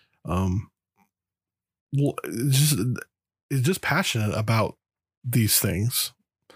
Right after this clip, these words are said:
How do I encourage and educate about the outdoors in a loving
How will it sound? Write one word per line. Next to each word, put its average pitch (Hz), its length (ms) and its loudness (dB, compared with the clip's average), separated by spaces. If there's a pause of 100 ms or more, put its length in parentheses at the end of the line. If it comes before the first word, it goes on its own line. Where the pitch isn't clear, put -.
(520)
How - 240 0
do 147 200 2
I 110 580 0 (1900)
encourage 120 960 0 (360)
and 117 100 2
educate 113 500 0 (840)
about 113 340 0
the 117 140 0
outdoors 101 560 0
in 120 80 -2
a 107 100 4
loving 117 580 0